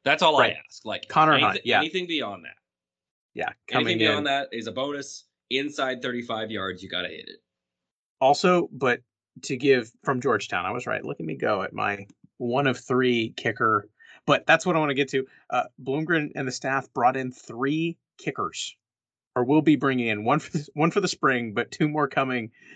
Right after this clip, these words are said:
Speaker 2: uh, for fall camp. They brought in three kickers. So if, if they've not, if we're, we have to give them credit for at least taking notes <laughs> and paying attention that this is something that
Speaker 1: <laughs>
Speaker 2: needed to be
Speaker 1: They,
Speaker 2: solved.
Speaker 1: yeah,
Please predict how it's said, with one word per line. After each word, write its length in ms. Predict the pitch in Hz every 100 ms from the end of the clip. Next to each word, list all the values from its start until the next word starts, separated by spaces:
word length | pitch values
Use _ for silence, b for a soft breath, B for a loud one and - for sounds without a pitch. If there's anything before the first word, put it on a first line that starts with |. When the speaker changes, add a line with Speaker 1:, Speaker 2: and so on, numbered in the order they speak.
| B -
Speaker 2:
uh, 260 | 117 98 80 _
for 440 | - 113 110 110 143
fall 140 | - 117
camp. 240 | 120 104
They 80 | 117
brought 200 | 123 151
in 100 | 175
three 220 | 156 156
kickers. 420 | 143 139 - 104 -
So 200 | - -
if, 200 | 113 113
if 180 | 113 -
they've 200 | 113 104
not, 320 | 120 123 135 - _ 127 113 B B B
if 160 | 117 135
we're, 200 | 123 117 -
we 180 | - 131
have 220 | 131 165
to 100 | -
give 160 | 151 143
them 140 | 139
credit 280 | 127 139 139
for 120 | -
at 80 | 120
least 400 | 123 139 147 - _
taking 440 | - 143 139 123 110
notes 580 | 101 - - - - _ _ _ -
<laughs> 100 | -
and 140 | 127
paying 280 | - 123 120
attention 440 | 107 135 117 131
that 160 | 131 110
this 160 | 104 160
is 180 | 127
something 380 | - 120 147 123
that 200 | 117 117
Speaker 1:
<laughs> 20 |
Speaker 2:
needed 340 | 117 123 139 123
to 80 | -
be 80 | -
Speaker 1:
They, 240 | 120 107 107
Speaker 2:
solved. 200 | 120 120
Speaker 1:
yeah, 260 | 101 80